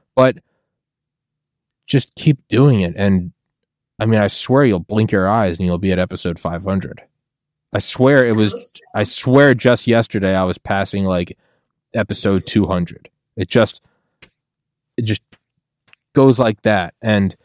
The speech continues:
Speaker 1: so it will work. And the thing that you're gonna find, though, is you, you don't have, like, your professional team behind you and all your equipment and
Speaker 2: Yeah.
Speaker 1: shit, but there's a payoff.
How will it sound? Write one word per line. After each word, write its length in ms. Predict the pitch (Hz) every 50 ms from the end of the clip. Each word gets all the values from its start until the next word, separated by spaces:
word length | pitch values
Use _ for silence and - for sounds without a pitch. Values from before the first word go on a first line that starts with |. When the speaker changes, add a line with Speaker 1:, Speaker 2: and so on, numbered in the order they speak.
| _ _ _ _ _ _ _
Speaker 1:
so 380 | - - 123 117 117 110 101 _ _ _ _ _ _ _ _ _ _ _ _ _ _ _ _ _ _ _ _ _ _ _ _ _ _ -
it 140 | 139 151
will 300 | 123 104 107 113 131 127
work. 380 | 104 101 101 107 131 143 - - _ -
And 180 | 117 107 110 104
the 60 | 101
thing 240 | - - 117 120 117
that 140 | 110 101
you're 160 | 98 107 101 101
gonna 160 | 101 104 98
find, 460 | - - - 87 90 101 110 113 117
though, 220 | 123 131 127 120
is 180 | 113 107 98 101
you, 160 | 101 98 98
you 160 | 98 95 98
don't 140 | 98 98 92
have, 240 | 98 92 92 95 101
like, 200 | 98 92 92 -
your 100 | 95 87
professional 500 | - 85 - - 92 92 92 - 92 85
team 300 | _ - 92 92 92 92
behind 400 | 92 - - 95 92 92 92 92
you 160 | 95 92 90
and 100 | 87 87
all 100 | 87 87
your 140 | 90 87 85
equipment 440 | 82 _ - 98 85 87 101 98 101
and 120 | 101 95
Speaker 2:
Yeah. 60 | -
Speaker 1:
shit, 240 | - 110 113 117 - _ _ _ _ - - - _ _ _ -
but 160 | - 101 104
there's 200 | 110 110 107 101
a 80 | 92
payoff. 680 | - - - 123 123 107 92 82 78 - - - -